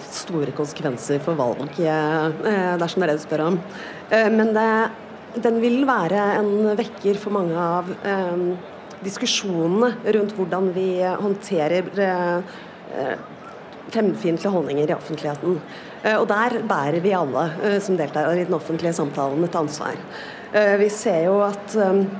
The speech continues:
utviklingen i, i Norge stort sett er positiv. Eh, fordommer mot muslimer finnes i stort omfang, men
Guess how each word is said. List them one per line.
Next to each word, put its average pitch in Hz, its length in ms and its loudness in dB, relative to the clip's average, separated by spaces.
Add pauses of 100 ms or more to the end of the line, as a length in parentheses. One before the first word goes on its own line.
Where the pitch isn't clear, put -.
(280)
utviklingen 190 680 0
i, 190 280 0 (160)
i 214 200 4
Norge 202 280 -2
stort 220 240 -6
sett 269 140 -4
er 196 60 0
positiv. 214 560 -2
Eh, 240 180 2
fordommer 185 380 0
mot 170 180 -2
muslimer 190 420 0
finnes 196 300 -2
i 208 60 -8
stort 170 340 -8
omfang, 226 480 0
men 214 420 0